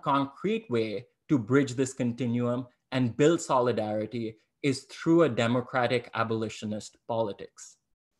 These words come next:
Finally, by providing a more unified framework to understand the interrelations and connections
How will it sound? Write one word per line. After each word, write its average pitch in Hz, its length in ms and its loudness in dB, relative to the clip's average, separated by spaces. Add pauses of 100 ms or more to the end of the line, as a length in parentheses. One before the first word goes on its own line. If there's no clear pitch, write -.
(1040)
Finally, 156 720 2 (340)
by 151 140 6
providing 165 760 2
a 156 60 2
more 139 320 4
unified 151 760 0
framework 120 680 -2
to 135 260 -2
understand 135 920 -2
the 127 120 -2
interrelations 127 1120 -4 (240)
and 127 200 -4
connections - 840 -6